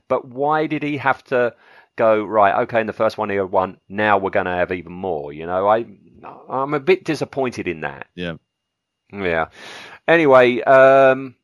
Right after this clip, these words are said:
Speaker 1: they all square off. He gets his arm bitten, and then the third one appears. And I think
Speaker 2: That's
Speaker 1: at that
Speaker 2: where it's
Speaker 1: point, it's like, "Oh, come on."
Speaker 2: That's when it's like, it's, we're already bordering on too long. Now that's just too, that just makes this too long.
Speaker 1: It is. It,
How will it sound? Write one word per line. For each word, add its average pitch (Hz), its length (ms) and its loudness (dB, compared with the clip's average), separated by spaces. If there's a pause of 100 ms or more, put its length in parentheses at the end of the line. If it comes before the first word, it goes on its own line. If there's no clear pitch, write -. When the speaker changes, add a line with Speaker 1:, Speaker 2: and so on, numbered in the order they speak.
(800)
Speaker 1:
they 135 220 2
all 123 140 0
square 101 400 2
off. 98 140 0
He 104 80 -8
gets - 200 -6
his 95 140 -6
arm 87 260 -2
bitten, 95 340 -8
and 101 120 -6
then 131 140 -4
the 151 100 -4
third 175 440 4
one 113 200 2
appears. 78 520 -8
And 113 120 -2
I 131 120 2
think 147 140 -6
Speaker 2:
That's 143 40 -6
Speaker 1:
at - 80 -2
that 143 80 2
Speaker 2:
where 120 80 4
it's 107 80 -6
Speaker 1:
point, 117 220 0
it's 110 180 -8
like, 113 220 4
"Oh, 117 240 2
come 120 320 -4
on." 78 400 -2
Speaker 2:
That's 123 220 -2
when 120 140 -4
it's - 300 -10
like, 101 260 -4
it's, - 240 -12
we're 139 220 2
already 120 240 2
bordering 107 320 -2
on 110 140 -2
too 120 160 -4
long. 117 260 0
Now 92 140 0
that's 85 240 -2
just - 340 -10
too, 71 180 -8 (140)
that 82 160 -2
just 95 140 -10
makes 76 200 -6
this 67 160 -10
too 55 160 -6
long. - 320 -8 (400)
Speaker 1:
It 120 140 0
is. 98 220 -2
It, 120 60 -4